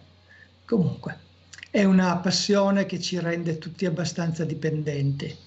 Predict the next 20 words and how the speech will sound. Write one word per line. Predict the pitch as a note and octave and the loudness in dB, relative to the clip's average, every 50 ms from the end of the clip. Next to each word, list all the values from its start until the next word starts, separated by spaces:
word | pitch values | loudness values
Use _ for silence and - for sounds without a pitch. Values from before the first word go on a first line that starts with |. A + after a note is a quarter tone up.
| - - - | -20 -10 -4
Io | - F3 D#3+ | -2 -2 0
parlo | - - E3 E3 D#3+ D#3 D#3+ D3+ | 0 0 0 0 2 2 2 2
per | C#3 E3+ D#3+ - | 2 0 -2 -2
primo, | - - E3+ E3+ E3+ E3+ E3+ F3 F3+ F#3 - - - - - - - - - - - - - - | 0 0 2 2 4 2 2 2 2 0 -2 -6 -16 -20 -20 -20 -20 -20 -20 -20 -20 -18 -10 -4
quando | - F3 E3+ E3+ E3 E3 D#3+ D#3+ F3 | -2 2 4 4 6 6 6 4 2
adesso | E3+ D#3+ D#3+ F3 - - - G3+ | 2 0 2 2 2 2 2 2
sto | - - - F#3 | 0 0 0 0
vivendo | D3+ E3 E3+ D3 F3 F3 F3+ F3+ F3 F3+ F3 | 2 2 2 2 4 4 4 4 4 4 4
momenti | F3+ E3+ D#3+ D#3 D#3 D#3+ D#3+ - F#3 | 2 2 2 2 0 0 0 0 0
difficili, | E3 D#3+ D#3 - - A#3+ G3 - - F3 D3 C#3+ | -2 -2 -2 0 0 2 2 2 0 -2 -4 -6
perché | C#3+ - - - - - - - D#3 D#3+ E3+ F#3 F3 - - _ _ | -6 -8 -10 -12 -14 -14 -12 -12 -12 -12 -12 -14 -14 -16 -18 _ _
ieri, | - F3 F3 F3+ F3+ F3+ F3+ F3+ F3 | 2 2 4 4 4 4 4 2 2
per | F3 F3 E3+ | 0 0 -2
esempio, | F3+ D#3+ E3 D#3+ D#3+ E3 E3+ | -2 0 0 0 0 -2 -2
c'era | - - E3+ D#3+ | -4 -4 -4 -4
una | D3 D3+ D#3 | -4 -6 -6
giornata | D3+ D3+ D#3+ D#3 D3+ D#3 D#3+ D#3 - E3 | -4 -4 -4 -4 -2 -4 -4 -4 -4 -4
meravigliosa | D3 D3+ D#3 D#3 D3 C#3+ D#3 D#3 D3+ D#3 D#3+ D#3 D3 C#3+ C#3+ D3 | -4 -4 -2 -4 -2 -2 -2 0 2 4 4 4 2 0 -4 -6
per | C#3 - D3+ C#3 | -6 -6 -4 -2
volare, | C#3 D#3 D3+ D3+ C#3+ C#3+ C#3+ C#3+ D3 D#3 D#3+ D#3+ | 0 0 0 0 0 -2 -2 0 0 0 -2 -4